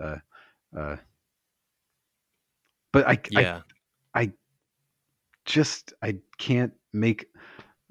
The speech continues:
Speaker 1: firm conclusions on it.
Speaker 2: Yeah, and, and, and
Speaker 1: If,
Speaker 2: it's,
Speaker 1: if,
Speaker 2: it's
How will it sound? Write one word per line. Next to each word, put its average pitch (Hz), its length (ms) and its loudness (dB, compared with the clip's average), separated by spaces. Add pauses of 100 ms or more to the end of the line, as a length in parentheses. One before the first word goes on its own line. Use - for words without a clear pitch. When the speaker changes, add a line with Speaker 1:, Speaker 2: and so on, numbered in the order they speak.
(140)
Speaker 1:
firm 104 640 2 (680)
conclusions 104 720 0
on 87 300 -6
it. 101 240 -6 (1700)
Speaker 2:
Yeah, 113 140 0
and, 104 240 -2
and, 127 180 -4
and 120 160 2
Speaker 1:
If, - 0 -
Speaker 2:
it's, 143 180 0
Speaker 1:
if, 120 100 -2
Speaker 2:
it's 135 200 -2